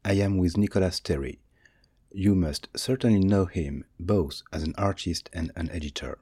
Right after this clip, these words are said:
We met in two thousand six in Lyon, in a small cafe. We were a group of folders gathering in real life for the first time.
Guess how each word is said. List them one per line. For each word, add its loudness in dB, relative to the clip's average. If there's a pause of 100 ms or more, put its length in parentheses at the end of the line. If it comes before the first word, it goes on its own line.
(960)
We 6
met 6
in 4
two 6
thousand 6
six 0
in 4
Lyon, 2 (320)
in -2
a 0
small 0
cafe. -6 (640)
We 8
were 6
a -4
group 2
of -8
folders 2 (160)
gathering 2
in 0
real 4
life 0
for -10
the 0
first -4
time. -6